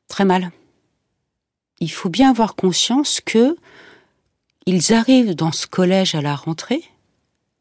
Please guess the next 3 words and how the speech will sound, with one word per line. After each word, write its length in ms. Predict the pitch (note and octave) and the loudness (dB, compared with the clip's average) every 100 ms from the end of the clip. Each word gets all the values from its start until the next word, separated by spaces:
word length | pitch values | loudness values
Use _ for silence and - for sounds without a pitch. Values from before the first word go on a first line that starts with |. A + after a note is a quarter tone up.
| _ _ _ _ _ | _ _ _ _ _
avec 480 | B2+ B2+ C3+ - - _ | -12 -8 -10 -12 -20 _
un 120 | D3+ | -10
professeur 880 | D3 D#3 D3 D3+ - E3+ D#3+ D#3 - | -8 -8 -6 -4 -4 -2 -2 -4 -10